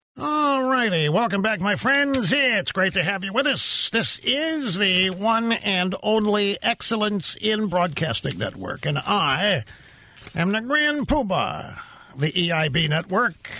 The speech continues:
a household name in all four corners of the world. Happy to have you with us. Telephone number is eight hundred two eight two two eight eight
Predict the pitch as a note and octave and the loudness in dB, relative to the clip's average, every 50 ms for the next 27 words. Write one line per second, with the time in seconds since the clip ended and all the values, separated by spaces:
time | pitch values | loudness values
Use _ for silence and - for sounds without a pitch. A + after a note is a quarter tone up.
0 | - - - - D#3+ D#3+ D#3 C3+ - A#3+ B3+ G#3+ - - A#3 A3 A3 A3 G#3+ G3 | -10 -10 -8 -6 -4 -4 -2 0 0 0 0 0 0 0 2 2 4 2 2 0
1 | E3+ E3+ - E3+ D#3+ F#3+ F#3+ D3+ C#3+ D3 E3 G3 G#3+ G3 F3 D#3 - F#3+ G3+ G3 | -2 -4 -4 -2 0 0 0 0 0 0 0 0 0 0 0 0 2 2 2 2
2 | D#3 - - B3 A#3+ A3 - - - - - A#3 G#3+ G3+ G3+ G3+ G3+ F3+ D3+ - | 0 0 2 2 2 2 2 -2 -4 -2 0 2 2 2 2 2 2 0 -2 -4
3 | - - F3+ F3+ F#3 F3 E3+ F3 F#3 F#3+ F#3 F3+ F3 F3 F3 E3 C3+ - - - | -4 -2 0 0 0 0 0 0 0 2 2 2 2 2 0 0 -2 -6 -12 -20
4 | - - - - - - - - - - - - - - - F3 A3+ B3 G#3 D#3+ | -20 -20 -20 -20 -20 -20 -20 -20 -20 -20 -20 -20 -20 -4 0 2 4 4 4 4
5 | - B2 A#2+ B2 G#3+ A3+ F#3 A#3 A3 A3 F#3+ F#3 A3+ A3 F#3+ G#3 G3+ G#3+ B3 C4 | 2 2 2 2 2 2 0 0 0 2 2 2 2 2 2 0 0 2 2 2
6 | D4 C4+ - - - G3+ G#3 G3+ F#3 F#3 A3 A3 G#3+ A3 A3+ A3+ A#3+ D#4 D#4+ D#4 | 2 0 0 0 0 0 0 0 0 0 0 0 0 0 0 0 2 2 4 4
7 | C4+ A#3 G#3 - G3+ G#3 G3+ G3+ G3 F#3 D3+ G#3+ G#3 G3 D#3+ A3+ C4+ A3 A3+ A3+ | 2 2 0 0 0 2 2 2 2 4 4 2 2 2 2 0 0 0 -2 -2
8 | G3 C3+ - A3 G#3 G3 F#3+ F3 D#3+ - - A3+ A3+ G#3+ G3 - - G#3+ G3 F3 | -2 0 0 0 0 0 0 -2 -2 -2 0 0 2 2 0 0 0 2 2 2
9 | E3 D#3 D#3 - - D#3+ D3+ D3+ D3+ | 2 0 -2 -2 -2 0 0 0 -2